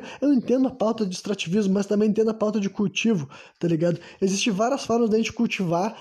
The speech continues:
e depois a gente, tipo assim, ter, ter controle sobre o que tá sendo consumido, sabe? Sobre a produção.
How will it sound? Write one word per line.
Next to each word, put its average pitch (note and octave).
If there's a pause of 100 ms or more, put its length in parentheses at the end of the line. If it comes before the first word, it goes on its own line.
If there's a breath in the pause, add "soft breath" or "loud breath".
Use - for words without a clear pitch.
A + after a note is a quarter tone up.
(200 loud breath)
e G3
depois G3
a G3
gente, F#3+
tipo F#3+
assim, F3
ter, -
ter A#3
controle A#3
sobre G3+
o F#3+
que G3+
tá G#3
sendo G#3+
consumido, F#3+
sabe? C#3 (240 loud breath)
Sobre G3+
a F#3+
produção. F#3